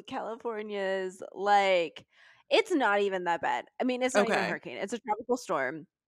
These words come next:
Speaker 2: Okay, okay, okay.
Speaker 1: Um, and honestly, like, it's just a regular rainy day. I mean,
Speaker 2: So
Speaker 1: it's
Speaker 2: it's, like,
Speaker 1: humid as
Speaker 2: not
Speaker 1: fuck.
Speaker 2: But it's
Speaker 1: It's
Speaker 2: not,
Speaker 1: not
Speaker 2: like,
Speaker 1: even a thing.
Speaker 2: pouring.
Speaker 1: It's not even a thing. Like, I got a flash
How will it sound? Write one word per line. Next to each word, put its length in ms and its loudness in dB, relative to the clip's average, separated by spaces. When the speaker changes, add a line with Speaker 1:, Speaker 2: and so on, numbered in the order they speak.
Speaker 2:
Okay, 300 0
okay, 200 8
okay. 260 6
Speaker 1:
Um, 120 2
and 600 -2
honestly, 840 0
like, 600 2
it's 200 4
just 200 -6
a 60 -2
regular 400 -4
rainy 300 -12
day. 380 -10
I 100 8
mean, 160 4
Speaker 2:
So 100 4
Speaker 1:
it's 100 -2
Speaker 2:
it's, 80 -8
like, 160 -2
Speaker 1:
humid 160 -2
as 120 2
Speaker 2:
not 140 -6
Speaker 1:
fuck. 240 0
Speaker 2:
But 140 4
it's 120 6
Speaker 1:
It's 20 -4
Speaker 2:
not, 180 4
Speaker 1:
not 160 6
Speaker 2:
like, 20 -2
Speaker 1:
even 240 0
a 60 -4
thing. 120 4
Speaker 2:
pouring. 400 0
Speaker 1:
It's 180 2
not 220 0
even 300 -2
a 160 -4
thing. 180 -8
Like, 200 -4
I 140 4
got 160 8
a 80 6
flash 680 2